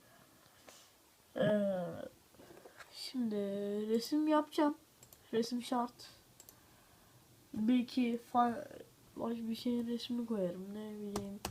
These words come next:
E, mesela işte koyarım bir şey. Yani siz onu dert etmeyin.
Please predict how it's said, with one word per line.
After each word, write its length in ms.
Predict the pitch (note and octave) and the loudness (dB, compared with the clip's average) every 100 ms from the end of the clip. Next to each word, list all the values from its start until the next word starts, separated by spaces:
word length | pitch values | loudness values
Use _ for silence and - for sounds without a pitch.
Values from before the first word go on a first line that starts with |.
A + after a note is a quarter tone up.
| - - - - - - - - - - - - | -12 -20 -20 -20 -20 -20 -20 -20 -20 -20 -14 -8
E, 40 | F#3+ F#3+ F3+ F3+ F3 F3+ | -4 -4 -4 -4 -4 -6
mesela 560 | F#3+ G3 G3 F#3 F#3 F#3 - - - - - - _ _ - | -8 -6 -4 -2 -4 -8 -14 -20 -20 -20 -20 -20 _ _ -10
işte 260 | B3 A3+ A3+ - | -8 -6 -8 2
koyarım 460 | D4+ F4 D#4 A3+ | 4 6 4 0
bir 40 | G3+ | -4
şey. 360 | A3 G3+ G#3+ - | -6 -6 -8 -8
Yani 300 | G#3 G3+ G#3 | -8 -8 -8
siz 340 | - G#3+ - | -14 -14 -10
onu 260 | - A3+ A3 | -8 -4 2
dert 280 | B3 B3 C#4 | 2 2 0
etmeyin. 400 | C4+ - A3+ | -4 -6 -6